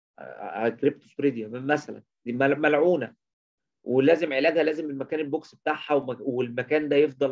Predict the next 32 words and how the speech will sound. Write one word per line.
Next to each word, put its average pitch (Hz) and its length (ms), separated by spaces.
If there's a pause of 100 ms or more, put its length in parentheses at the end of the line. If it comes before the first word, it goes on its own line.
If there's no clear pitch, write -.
(140)
متساب 143 440
و-، 131 140 (120)
وتغير 135 440
الرمل 139 320
بتاعه 147 420
وت-، 135 300 (360)
وت-، 127 260
وتقشطه 123 880
وتعمل 151 500
الكلام 143 380
ده 143 60
كله. 139 340 (380)
لو 135 80
عندك 156 300
مشكله 165 360 (440)
كريبتوسبوريديا، 139 640
فلازم 160 460
اشخص - 640
اسباب 143 280
الاسهال 139 400
عندي 127 320 (800)
بارسال 127 460
عينات، 135 560
او 120 160
اعمل 139 240
ال-، 120 240
الاختبارات 117 640
اللي 117 240
هي 127 220
الرابيد 123 440
اللي 117 140
موجوده، 120 560